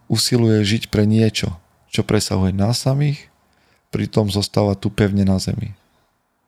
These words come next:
Viete, keď hovorím o tom, že, že každý muž má mať niečo, čo ho presahuje, tak to je veľmi blízke tejto Nietzscheho filozofii. V modernom svete,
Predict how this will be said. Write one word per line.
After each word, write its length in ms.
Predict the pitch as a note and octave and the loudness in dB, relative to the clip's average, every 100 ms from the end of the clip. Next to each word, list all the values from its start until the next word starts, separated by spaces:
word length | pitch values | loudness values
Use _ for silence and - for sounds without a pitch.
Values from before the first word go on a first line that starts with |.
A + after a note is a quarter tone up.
| _ _ - | _ _ -8
Viete, 340 | - G#2+ G2 | 0 0 0
keď 240 | - G2+ F#2+ | -2 0 0
hovorím 380 | G2 F#2+ F#2+ F#2+ - - - - - - - _ _ _ | 0 0 -2 -6 -20 -20 -20 -20 -20 -20 -20 _ _ _
o 140 | A#2 | -4
tom, 320 | G#2+ G#2 G2 G2 | 0 0 0 0
že, 240 | G2+ - - _ - - - | -2 -4 -8 _ -20 -10 -4
že 160 | G#2 - - C#2 - | -4 -4 -6 -6 -2
každý 240 | G#2+ G2+ | 0 0
muž 240 | G2+ G2 | -2 0
má 80 | G2 | 0
mať 180 | G2 F#2+ | 2 2
niečo, 240 | G2 G2 - | 0 -2 -4
čo 60 | F#2 | -4
ho 60 | F#2 | -2
presahuje, 480 | G#2 - G2+ A#2 | 0 0 2 2
tak 160 | A2 G2+ | 2 0
to 100 | G2+ | 0
je 80 | F#2 | 2
veľmi 220 | G2 F#2+ | 2 2
blízke 320 | F2+ F#2 - | 0 -2 -2
tejto 320 | G2+ G2 - | -2 -2 -2
Nietzscheho 400 | G2 F#2+ - F2+ | -2 -2 -2 -6
filozofii. 560 | - F#2+ G2 F2+ - - - _ - - | -4 -4 -4 -6 -6 -8 -10 _ -16 0
V 40 | |
modernom 480 | A2+ D3 F3 E3+ D3+ | 2 4 2 2 -2
svete, 480 | G2 F#2+ - E3+ | -4 -4 -2 -4